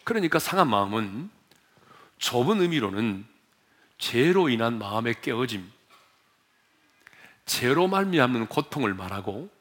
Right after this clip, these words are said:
넓은 의미로는 어떤 자연의 재앙. 여러분, 그렇잖아요?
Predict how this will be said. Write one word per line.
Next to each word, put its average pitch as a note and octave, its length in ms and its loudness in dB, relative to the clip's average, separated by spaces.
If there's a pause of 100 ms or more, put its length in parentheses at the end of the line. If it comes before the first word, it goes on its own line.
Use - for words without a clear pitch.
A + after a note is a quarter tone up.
(1000)
넓은 E3+ 580 2
의미로는 A2+ 640 -2 (960)
어떤 C3 240 -6
자연의 C3 480 0
재앙. G2+ 340 -6 (880)
여러분, F3+ 180 -4
그렇잖아요? C3 560 -4